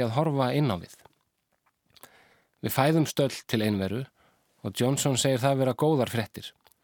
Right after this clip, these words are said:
Ef við gefum þeirri staðreynd gaum og finnum sátt í einverunni, þá getum við skapað mildari, hljóðlátari, hægari og hreinni veröld. Hann vitnar í fræg orð Blaise Pascal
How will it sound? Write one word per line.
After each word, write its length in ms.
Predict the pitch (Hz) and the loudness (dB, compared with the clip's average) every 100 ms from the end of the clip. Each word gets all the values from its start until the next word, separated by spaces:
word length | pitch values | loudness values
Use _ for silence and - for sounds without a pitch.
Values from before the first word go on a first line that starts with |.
| _ _ _ _ | _ _ _ _
Ef 160 | 110 113 | -4 -2
við 100 | - | 2
gefum 240 | 127 147 131 | 2 2 2
þeirri 240 | 131 117 | 2 0
staðreynd 400 | - 120 107 95 - | 0 0 0 -2 -2
gaum 300 | 98 131 147 | -2 -2 -6
og 320 | - _ 104 | -10 _ -4
finnum 240 | 113 104 - | -2 0 0
sátt 400 | 123 127 - 113 | 0 -2 -2 0
í 40 | |
einverunni, 500 | 101 101 98 101 135 - _ _ _ _ _ - | 2 2 0 -2 -4 -10 _ _ _ _ _ -6
þá 80 | 131 | -2
getum 240 | 151 143 139 | -2 0 0
við 100 | - | 0
skapað 440 | - 151 - 120 117 | 0 0 0 0 0
mildari, 580 | 123 147 156 - 98 87 - - _ _ _ | 2 2 0 -2 -2 -4 -12 -20 _ _ _
hljóðlátari, 720 | - 123 147 143 110 95 90 85 _ _ - 127 | -2 2 2 2 0 -2 -6 -10 _ _ -4 0
hægari 520 | 143 156 113 95 90 | 2 0 0 -2 -2
og 240 | 90 101 98 | -4 -4 -2
hreinni 400 | 139 - 123 104 | -2 0 -2 0
veröld. 520 | 120 92 87 - - _ _ _ _ _ _ _ _ _ _ _ | 0 -2 -8 -20 -20 _ _ _ _ _ _ _ _ _ _ _
Hann 160 | - 101 | -4 -2
vitnar 280 | 110 120 104 | -2 -2 -4
í 40 | |
fræg 320 | - 113 120 | 0 2 2
orð 320 | 113 120 127 - | 2 0 -2 -4
Blaise 240 | 110 113 - | -2 -2 -2
Pascal 480 | 117 - - 120 | -4 -2 0 -2